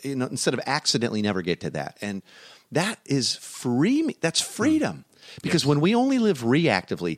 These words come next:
Speaker 1: like, "Oh, the boss said this, and then this happened here, and then, oh, this broke, and then this person was upset." And so all we're doing is reacting. What we're doing is we're kinda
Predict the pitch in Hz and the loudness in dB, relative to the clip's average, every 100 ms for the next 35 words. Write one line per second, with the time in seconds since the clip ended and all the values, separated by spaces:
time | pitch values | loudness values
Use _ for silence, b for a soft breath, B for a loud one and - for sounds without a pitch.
0 | B B 143 - 180 - 135 147 160 - | B B 0 2 0 0 0 2 2 2
1 | 143 127 87 - 113 120 135 151 151 147 | 2 2 2 -2 -2 0 0 0 0 0
2 | 139 120 120 82 - 110 135 123 135 156 | 0 -2 -2 -4 -4 -4 -4 -4 -6 -4
3 | 143 - 85 73 - 117 120 - 120 139 | -4 0 0 0 -6 -4 -4 -4 -4 -2
4 | 151 127 131 117 120 - - 87 - 101 | -2 -2 -2 -2 -2 -2 -2 -2 -4 -6
5 | - B B - 131 175 170 147 143 139 | -6 B B 0 4 4 4 2 0 0
6 | 113 107 101 120 - 76 95 131 113 113 | 0 2 2 2 -2 -4 -2 0 0 -2
7 | 131 107 101 87 - 127 | -2 -4 -6 -8 -8 -8